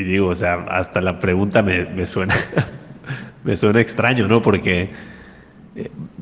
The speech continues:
di-, digo, la, la, la verdad es que igual desconozco un poco del tema so-,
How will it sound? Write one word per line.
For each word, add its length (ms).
di-, 400
digo, 320
la, 260
la, 140
la 200
verdad 240
es 100
que 560
igual 320
desconozco 500
un 100
poco 240
del 160
tema 300
so-, 260